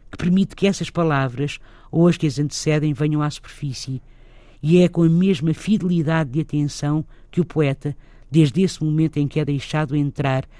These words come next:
na possibilidade do poema, deve continuar, deixando que a experiência o conduza através do mundo do poema, a sua paisagem interior e única e própria,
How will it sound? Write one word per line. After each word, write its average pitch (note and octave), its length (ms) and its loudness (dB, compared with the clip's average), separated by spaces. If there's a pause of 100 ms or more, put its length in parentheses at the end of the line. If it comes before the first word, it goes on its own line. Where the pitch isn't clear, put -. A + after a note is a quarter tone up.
(140)
na D#3+ 160 2
possibilidade D#3+ 1300 -4
do C#3 120 -6
poema, D3 480 0 (320)
deve F3 260 0
continuar, D3+ 600 -2 (560)
deixando D#3+ 440 2
que - 80 -4
a - 20 0
experiência D3 540 -4
o - 20 -6
conduza D3 500 -2
através C3+ 440 -4
do C#3 80 -2
mundo D3+ 320 0
do B2 120 -8
poema, C#3 460 -2 (460)
a C#3 40 -4
sua D#3 200 -2
paisagem C#3 560 0
interior C#3+ 440 -2
e C#3+ 160 -2
única C#3 420 0
e C#3 60 -2
própria, C#3 600 -2